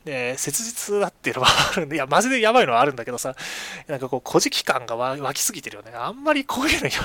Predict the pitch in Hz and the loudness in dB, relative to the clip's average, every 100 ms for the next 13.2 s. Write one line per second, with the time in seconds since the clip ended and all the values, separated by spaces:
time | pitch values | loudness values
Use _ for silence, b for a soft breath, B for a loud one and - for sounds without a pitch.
0 | - - 311 - 175 196 123 - 131 117 | -2 -2 -2 0 0 2 0 -2 -6 -6
1 | - 113 113 B B B B B - 131 | -8 -6 -6 B B B B B -8 -2
2 | 262 302 320 131 - 110 - _ _ _ | 0 2 0 -2 -6 -14 -14 _ _ _
3 | - - - 330 320 285 - 202 202 - | 0 0 4 4 6 2 2 -2 -2 -4
4 | - - - 123 214 156 104 107 - 135 | -10 -18 -8 -4 -2 -2 -6 -14 -18 -20
5 | - B B B - 120 113 117 143 - | -20 B B B -16 -12 -6 -4 -4 -2
6 | - - 165 143 - 143 - - - - | -2 2 2 0 -4 -6 -8 -10 -18 -12
7 | 208 B B B 226 233 - - 135 196 | -6 B B B -4 -6 -8 -2 0 0
8 | 143 131 117 - 131 131 - - 117 123 | -2 -2 -6 -10 -10 -10 -12 -8 -6 -6
9 | 110 - 117 107 110 - _ _ - 113 | -8 -8 -8 -10 -14 -20 _ _ -16 -16
10 | - - - 123 - - 143 135 131 156 | -18 -20 -12 -12 -10 -10 -8 -8 -4 -2
11 | 151 165 170 - - 135 143 143 143 - | -2 -4 -6 -8 -10 -6 -4 -4 -6 -8
12 | - - - 131 - 123 - - - - | -10 -10 -8 -4 -2 2 4 4 4 0
13 | - 113 | -2 -4